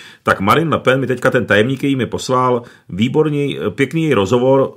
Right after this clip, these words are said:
pro prestižní světové ekonomické noviny Financial Times.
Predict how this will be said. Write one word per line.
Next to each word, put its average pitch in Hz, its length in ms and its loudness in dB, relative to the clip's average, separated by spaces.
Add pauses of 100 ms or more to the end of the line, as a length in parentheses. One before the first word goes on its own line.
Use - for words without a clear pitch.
(140)
pro 113 240 2
prestižní 120 640 -4
světové 113 360 -2
ekonomické 113 480 -4
noviny 104 280 -2
Financial 104 560 -4
Times. 80 520 -4